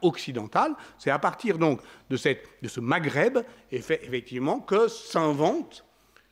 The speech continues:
l'occidentalisation du monde. D'accord ? Donc, le mouvement, il ne date pas de quatorze cent quatre-vingt-douze, il commence en quatorze cent quinze, par, euh, euh, la, euh, politique, effectivement,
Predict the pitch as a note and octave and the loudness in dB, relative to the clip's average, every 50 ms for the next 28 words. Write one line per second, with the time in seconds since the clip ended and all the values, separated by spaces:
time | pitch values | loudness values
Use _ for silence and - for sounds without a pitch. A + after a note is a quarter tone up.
0 | _ - C#3+ D#3+ G3 A#3+ A#3 A#3 - - A3 E3 D#3+ D3+ C3+ C#3+ C3 C3 B2+ A#2+ | _ -4 0 4 4 4 4 2 -2 -4 -2 -2 -2 0 0 -2 -2 -4 -4 -6
1 | B2+ A#2 - - - F3 D#3+ C3+ A#2 A2 G2+ - - - _ _ _ _ _ _ | -6 -8 -8 -8 -8 -6 -6 -6 -8 -8 -12 -16 -20 -20 _ _ _ _ _ _
2 | _ _ _ _ _ _ - C3+ - A3 C#4 - - - - - - - - D3+ | _ _ _ _ _ _ -10 -4 -2 -2 -2 -2 -4 -12 -20 -20 -20 -2 4 6
3 | G3+ G#3+ F#3 C3+ - - - - - - - - E3 F#3 B3 C4 C#4 C#4 C4+ A#3+ | 6 6 6 4 2 -4 -14 -20 -20 -20 -10 -4 2 4 4 4 4 4 2 0
4 | G#3+ G#3+ A3+ A3 G#3 E3+ B2+ - - - - - - - - - - - - A#3 | -2 0 2 2 2 2 0 -4 -10 -20 -20 -20 -20 -20 -20 -20 -20 -8 -2 0
5 | A3 C4 C4+ B3+ B3 B3 A#3+ A3 A#3+ A3 A3 - - A#3 G#3+ G#3 F3 E3 - E3+ | 2 4 4 6 4 4 4 2 0 0 -2 -2 0 2 2 2 2 0 0 0
6 | C#3+ - D3+ - - - - C#3 C3 - C3+ - - B2+ B2 C3+ C#3+ F3 C4 E4+ | 0 0 -2 -4 -2 -2 -2 -2 -2 -2 -4 -4 -2 0 2 2 4 4 4 2
7 | E4 A3+ - - _ _ _ _ _ _ _ _ _ _ _ _ _ - - - | 2 0 -4 -12 _ _ _ _ _ _ _ _ _ _ _ _ _ -20 -20 -18
8 | - - F#3+ F#3 F3 D3+ - A#3+ A#3 A#3 B3 C4+ C#4 C4 G#3+ - G#3 F#3+ - F3 | -6 -2 2 2 2 4 4 4 6 6 6 6 6 6 4 2 0 0 0 -2
9 | D#3+ - F3 - - - - - D3+ C3+ A#2+ - - _ _ _ _ - - D#3+ | -2 -2 -4 -6 -6 -8 -4 -4 -4 -4 -4 -8 -14 _ _ _ _ -4 0 2
10 | F3+ A#3 D#4 G4 F#4+ E4 G3+ B2+ A#2 - - _ _ _ - - F#3+ F#3 G#3 A3+ | 2 2 2 0 -2 -2 -4 -6 -10 -16 -20 _ _ _ -4 0 2 2 2 2
11 | A3 G3 D#3+ - - F3 E3 D#3+ D#3+ - - G#3 E3 D3 C#3 C3+ D3 D#3 D3 D#3 | 0 -4 -2 0 0 0 0 0 -2 -4 -4 -2 -2 -2 -2 -2 -2 0 2 2
12 | D3 C#3+ C3+ B2+ - D#3 C3+ C3 C3 B2+ - - _ - - C#3+ C#3+ C#3+ C#3 C3+ | 4 2 0 -2 -4 -2 -2 -2 -2 -4 -8 -18 _ -8 -6 -4 -4 -4 -6 -10
13 | - - F3 E3 C3 _ - - B2+ A#2 A#2 - - C3+ A#2 - C#3+ C#3 C3 C#3 | -8 -6 -6 -6 -6 _ -10 -8 -8 -6 -6 -4 -4 -6 -6 -4 -6 -4 -2 0
14 | D3+ D#3 D#3 - | 2 2 2 0